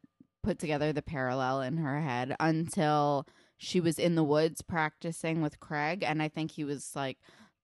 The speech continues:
he was kind of saying things, and she was kind of like, "Well, why does he have to be the villain?" He was like, "Because he's the villain." <laughs> And she was like, "I mean, maybe he just really loves her." And he's like, "What?" And she's like,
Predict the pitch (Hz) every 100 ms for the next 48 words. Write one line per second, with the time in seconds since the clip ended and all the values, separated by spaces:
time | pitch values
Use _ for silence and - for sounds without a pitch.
0 | _ - - 196 190 180 190 165 151 160
1 | 151 156 151 151 147 151 151 147 - 147
2 | - 165 160 160 147 - _ _ _ _
3 | 175 190 175 160 165 196 185 196 190 -
4 | 175 170 156 175 135 117 175 156 - 135
5 | - - 143 - 165 208 165 240 156 151
6 | 139 147 170 220 247 240 302 302 233 -
7 | 170 - 156 143 156 147 175 190 175 180
8 | 175 170 175 175 170 175 185 170 160 175
9 | 165 151 151 160 - 143 131 143 175 180
10 | 170 175 - - 185 180 214 302 - 190
11 | - 165 151